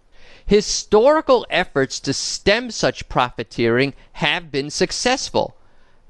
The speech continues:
Congress implemented excessive profits taxes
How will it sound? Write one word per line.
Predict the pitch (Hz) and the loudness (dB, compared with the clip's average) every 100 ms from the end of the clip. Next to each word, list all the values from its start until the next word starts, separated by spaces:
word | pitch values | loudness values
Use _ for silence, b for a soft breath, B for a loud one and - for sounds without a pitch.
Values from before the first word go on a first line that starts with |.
| - | -4
Congress | 165 190 214 208 - - | 0 2 0 -4 -6 -4
implemented | 156 160 170 160 160 143 | -4 0 0 0 0 0
excessive | 127 - 160 151 151 127 - | -2 -2 -2 0 -2 -4 -2
profits | 175 214 185 - - | 0 0 -4 -10 -4
taxes | 139 110 - 139 135 | -4 -4 -4 -4 -4